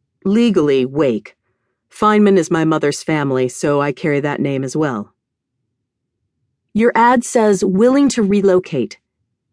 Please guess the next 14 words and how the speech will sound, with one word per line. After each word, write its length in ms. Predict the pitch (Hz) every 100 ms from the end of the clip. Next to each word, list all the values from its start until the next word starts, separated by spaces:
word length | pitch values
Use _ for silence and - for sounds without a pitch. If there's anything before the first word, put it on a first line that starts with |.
| _ _
Do 100 | 214
you 80 | 240
have 160 | 240 220
a 40 |
single 440 | 208 - 254 262 254
destination 680 | 262 247 240 220 214 240
in 160 | 208 190
mind, 400 | 180 190 208 240
or 200 | - 196
does 220 | 185 180
it 80 | 185
involve 360 | 180 175 185 185
extensive 560 | 165 - 214 208 160
travel?" 560 | - 226 208 139 107 -